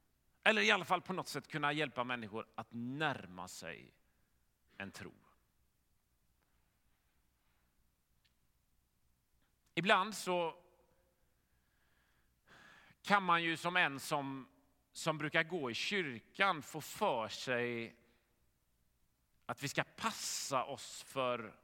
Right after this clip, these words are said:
för olika sammanhang som kan ha en negativ effekt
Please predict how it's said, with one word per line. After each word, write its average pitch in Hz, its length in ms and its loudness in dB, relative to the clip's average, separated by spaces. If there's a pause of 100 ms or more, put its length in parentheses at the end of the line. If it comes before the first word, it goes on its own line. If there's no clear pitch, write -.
(880)
för 160 280 2
olika 147 540 -2
sammanhang 120 1040 0
som 131 180 -6
kan 151 200 -4
ha 139 180 0
en 135 180 -4
negativ 120 840 -4
effekt - 840 -12